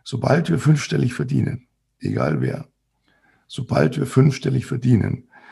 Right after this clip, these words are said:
werden wir keinen Ärger mit der Bank haben und können unsere Steuern bezahlen.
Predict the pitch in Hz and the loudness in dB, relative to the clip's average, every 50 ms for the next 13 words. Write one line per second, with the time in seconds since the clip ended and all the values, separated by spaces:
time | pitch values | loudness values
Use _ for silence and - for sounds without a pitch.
0 | - - _ - - 117 113 - 110 120 127 123 - - 104 110 117 123 123 127 | -20 -18 _ 0 2 2 4 4 2 2 2 0 0 0 0 2 4 4 4 4
1 | - - - 113 - - 110 110 - - - - - - 113 - - - - 135 | 2 0 -2 0 -2 -2 -2 -4 -6 -8 -12 -10 -8 -4 -2 -2 -2 -2 -2 -4
2 | 123 127 - 160 165 180 196 - - - - - - _ - - - 139 - - | -2 -2 0 2 2 2 2 0 -6 -12 -20 -20 -20 _ -2 0 0 0 2 2
3 | 127 113 117 120 - 131 123 - 135 - - - - 104 107 107 98 - - - | 4 4 4 4 2 0 0 -2 -4 -4 -2 -2 0 0 2 0 0 -2 -4 -8
4 | - - 127 120 - - - | -10 -14 -14 -14 -16 -20 -20